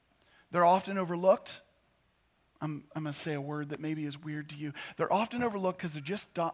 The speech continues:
not sexy enough. And here's what those things are. Love the Lord your God with all your heart, mind, soul, and strength. Pfft.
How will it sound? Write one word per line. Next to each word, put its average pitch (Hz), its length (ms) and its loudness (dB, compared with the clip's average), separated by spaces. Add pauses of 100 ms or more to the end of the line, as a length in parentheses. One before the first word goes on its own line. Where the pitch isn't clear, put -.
not 160 340 2
sexy - 540 -6
enough. 120 480 -12 (720)
And 170 100 2
here's 226 300 4
what 240 140 0
those 220 220 2
things 202 320 2
are. 165 300 10 (1400)
Love 175 200 8
the 202 80 4
Lord 190 240 0
your 185 80 -4
God 170 220 6
with 165 140 -4
all 165 100 4
your 160 140 -2
heart, 143 280 0
mind, 143 220 -2
soul, 131 240 -8
and 123 100 -14
strength. - 460 -14 (920)
Pfft. - 200 0